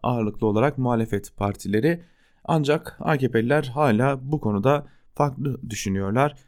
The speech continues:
Kimileri demokratların Donald Trump'ı sıkıştırmak istediğini, seçim yaklaşırken, aziz soruşturması devam ederken sıkıştırarak Türkiye'ye baskı uygulamak istediğini belirtiyorlar.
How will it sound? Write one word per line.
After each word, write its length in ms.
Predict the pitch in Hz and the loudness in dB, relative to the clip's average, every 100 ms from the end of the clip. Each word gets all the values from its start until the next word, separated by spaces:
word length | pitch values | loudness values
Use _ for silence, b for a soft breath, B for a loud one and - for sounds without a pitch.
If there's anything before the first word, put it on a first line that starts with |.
| b _ | b _
Kimileri 520 | - 165 113 123 151 - - - - - | -4 0 2 2 0 -4 -20 -20 -16 -8
demokratların 920 | 143 143 135 143 143 151 165 175 175 _ _ _ - 139 | -4 -4 -2 -4 -4 -2 -2 -2 -6 _ _ _ -16 -4
Donald 200 | 156 147 | -2 -2
Trump'ı 460 | 139 143 139 165 165 | -4 -6 -4 -2 -2
sıkıştırmak 800 | - - 131 - 156 165 - - | -4 -8 -8 -6 -2 -2 -4 -12
istediğini, 600 | 110 - 101 92 101 143 | -10 -8 -6 -4 -2 -2
seçim 340 | 135 117 - 117 | -2 -4 -2 -2
yaklaşırken, 580 | 107 110 - 110 151 | -2 -2 -4 -2 -2
aziz 280 | 131 120 117 | -2 -2 -2
soruşturması 600 | - 110 113 104 104 107 | -2 -4 -2 -4 -4 -2
devam 240 | 113 117 113 | 0 0 0
ederken 480 | 104 101 135 160 b b b | 0 0 0 -4 b b b
sıkıştırarak 680 | - - 147 - 160 156 170 | -10 -8 -6 -4 -2 -2 -4
Türkiye'ye 360 | 170 165 165 151 | -4 -2 -2 -2
baskı 260 | 151 - | -4 -2
uygulamak 440 | 170 117 113 104 104 | -2 -2 -2 -4 -6
istediğini 440 | - 113 104 101 | -8 -6 -4 -2
belirtiyorlar. 760 | 110 104 104 107 107 139 170 | -2 -2 -2 -2 0 0 -2